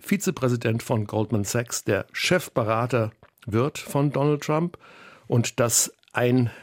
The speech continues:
Finanzer, der siebzehn Jahre bei Goldman Sachs gearbeitet hat, jetzt Finanzminister ist, Steven Mnuchin. Das ist die Realität.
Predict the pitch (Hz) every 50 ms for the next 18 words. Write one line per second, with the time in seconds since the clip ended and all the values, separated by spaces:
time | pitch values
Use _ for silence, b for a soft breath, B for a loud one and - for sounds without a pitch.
0 | B B B - - 120 120 123 156 175 - 160 143 120 120 107 - - - -
1 | 185 - - - - 156 139 135 127 120 113 110 107 98 104 - 113 113 - 110
2 | 104 - - 131 123 - - - - - B B B B B B B B B -
3 | - - - 143 147 143 135 143 143 - - 131 123 120 - - - - 120 113
4 | - - - - - 104 87 95 131 131 - 131 113 95 92 90 - - - 104
5 | 101 113 117 - - - - - _ _ - - - 120 110 107 98 95 104 135
6 | 156 151 - 165 160 170 180 165 B B B B B B B B B - - 135
7 | 123 151 151 170 151 - 135 117 113 110 113 113 110 - - 127 135 147 - -
8 | -